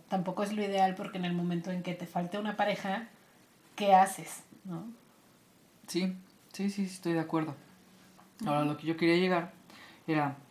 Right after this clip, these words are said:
Speaker 2: en esto de la responsabilidad afectiva,
Speaker 1: Ujú.
Speaker 2: tú y yo estamos completamente de acuerdo en que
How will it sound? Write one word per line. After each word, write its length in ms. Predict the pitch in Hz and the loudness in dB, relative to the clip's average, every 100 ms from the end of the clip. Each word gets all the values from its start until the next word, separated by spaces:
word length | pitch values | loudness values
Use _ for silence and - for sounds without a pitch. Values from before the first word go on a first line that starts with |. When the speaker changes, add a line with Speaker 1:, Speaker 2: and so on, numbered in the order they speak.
| - - - - | -20 -20 -20 -6
Speaker 2:
en 140 | 165 175 | -2 0
esto 320 | 185 185 208 240 - - - - - - - - - - - - - - | -2 2 2 2 -6 -18 -20 -20 -20 -20 -20 -20 -20 -20 -20 -20 -20 -16
de 400 | 156 151 147 147 | -4 -2 0 -2
la 140 | 143 139 | -2 -4
responsabilidad 500 | 143 151 143 151 156 | -6 -6 -2 0 0
afectiva, 460 | 165 165 165 151 160 - - 254 | 0 -2 0 -2 -6 -16 -14 -10
Speaker 1:
Ujú. 280 | 240 226 226 - - - - - - - - - - - - - _ - - - | -6 -6 -8 -16 -20 -20 -20 -20 -20 -20 -20 -20 -20 -20 -20 -20 _ -20 -20 4
Speaker 2:
tú 80 | 226 | 8
y 80 | |
yo 120 | 220 214 | 10 8
estamos 400 | 208 196 190 185 | 6 6 6 4
completamente 760 | 160 139 170 175 170 170 165 | -2 -2 0 0 0 0 0
de 60 | 131 | 0
acuerdo 480 | - 147 143 196 - - - - - | 0 -2 0 -4 -6 -18 -20 -16 -4
en 140 | 151 | -2
que 340 | 151 151 143 | 2 2 2